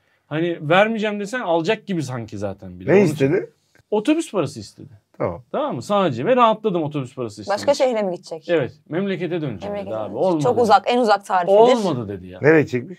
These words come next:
Speaker 1: Güneydoğu
Speaker 2: Pa-,
Speaker 1: Anadolu.
Speaker 2: parası da tutar yani.
Speaker 1: Doğu Anadolu bir yer söyledi. Dedim ki
Speaker 3: <laughs> İşte en uzak nokta
Speaker 1: o,
Speaker 3: ya.
Speaker 1: o önemli değil. Dedim ki, "Birader." Çıkarttım abi. Bayağı da bir nakit para var yanında yani.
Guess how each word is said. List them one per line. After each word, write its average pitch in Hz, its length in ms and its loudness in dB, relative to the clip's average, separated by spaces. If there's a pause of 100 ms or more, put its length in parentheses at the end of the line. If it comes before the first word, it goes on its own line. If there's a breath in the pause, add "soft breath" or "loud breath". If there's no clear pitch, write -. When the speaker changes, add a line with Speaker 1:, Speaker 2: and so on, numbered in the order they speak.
Speaker 1:
Güneydoğu 135 600 -8
Speaker 2:
Pa-, 127 160 4
Speaker 1:
Anadolu. 113 160 -2
Speaker 2:
parası 127 380 2
da 143 100 2
tutar 123 300 2
yani. 95 240 0
Speaker 1:
Doğu 139 160 0
Anadolu 113 460 -10
bir 170 60 -12
yer 107 200 -8
söyledi. - 280 -20 (340)
Dedim 143 160 -6 (120)
ki - 100 -10
Speaker 3:
<laughs> - 40 -8
İşte 277 260 -2
en 285 140 4
uzak 277 280 4
nokta - 320 0
Speaker 1:
o, 202 140 4
Speaker 3:
ya. 156 100 4
Speaker 1:
o 151 180 2
önemli 185 340 -6
değil. 156 120 -8
Dedim 196 140 -8
ki, 113 200 -10
"Birader." 127 480 -8 (1800)
Çıkarttım 165 540 -4
abi. 131 340 -4 (1400)
Bayağı 147 360 0
da 160 100 -2
bir 160 140 -4
nakit 156 200 -12
para 160 220 -4
var 123 140 -4
yanında 92 300 -10
yani. 80 180 -20